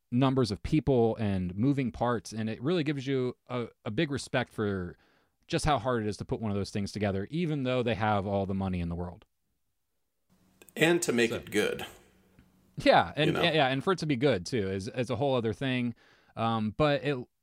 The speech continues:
Speaker 1: it's a great documentary, especially if you're in-, interested in filmmaking, and I, it gives a great peek. And, and I'm someone who really enjoys a good behind the scenes. I think most of them are crap, but I would put this one very high on the list of, if you're a filmmaker and wanna watch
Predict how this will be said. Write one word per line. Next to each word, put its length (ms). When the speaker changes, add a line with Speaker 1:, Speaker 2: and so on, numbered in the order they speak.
Speaker 1:
it's 140
a 60
great 280
documentary, 520
especially 340
if 100
you're 80
in-, 260
interested 360
in 80
filmmaking, 680
and 400
I, 320
it 80
gives 200
a 40
great 280
peek. 300
And, 140
and 200
I'm 140
someone 260
who 100
really 300
enjoys 400
a 40
good 120
behind 300
the 40
scenes. 320
I 80
think 160
most 180
of 40
them 160
are 40
crap, 360
but 160
I 120
would 140
put 160
this 160
one 220
very 320
high 260
on 100
the 80
list 240
of, 280
if 140
you're 120
a 40
filmmaker 520
and 80
wanna 160
watch 340